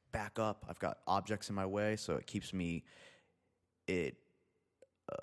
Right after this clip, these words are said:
keeps me honest with my footwork. If you guys can do something like that, make yourself, like, a little ring. So that way you can designate a spot for shadow boxing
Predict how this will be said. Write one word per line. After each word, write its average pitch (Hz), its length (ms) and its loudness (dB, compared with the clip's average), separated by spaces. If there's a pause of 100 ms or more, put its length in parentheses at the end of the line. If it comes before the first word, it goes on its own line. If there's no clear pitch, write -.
(100)
keeps - 260 0
me 101 100 2
honest 123 440 4
with 92 140 -2
my 85 100 4
footwork. 185 500 6 (300)
If - 160 -2
you 87 60 -4
guys 90 260 4
can 92 140 0
do 82 100 2
something 85 260 0
like 82 180 2
that, 87 420 6
make 87 120 0
yourself, 87 300 0
like, 95 120 0
a 104 40 -2
little 135 220 4
ring. 131 280 2 (280)
So - 100 -2
that 117 160 8
way 127 140 6
you 127 120 2
can 107 140 0
designate 120 420 6
a 87 40 4
spot - 340 6
for 90 100 0
shadow 87 280 4
boxing 80 420 2